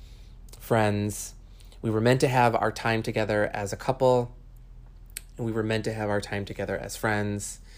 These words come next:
And unfortunately, he is no longer here, and I miss him, and I love him. Um, and he will always remain one of the most important people in my life.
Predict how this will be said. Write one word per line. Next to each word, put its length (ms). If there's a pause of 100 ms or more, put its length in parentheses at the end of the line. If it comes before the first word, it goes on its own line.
(500)
And 380
unfortunately, 880
he 240
is 140
no 140
longer 260
here, 460
and 180
I 60
miss 260
him, 220
and 100
I 60
love 220
him. 420 (840)
Um, 520 (920)
and 140
he 120
will 120
always 340
remain 300
one 120
of 80
the 80
most 300
important 360
people 400 (280)
in 220
my 120
life. 360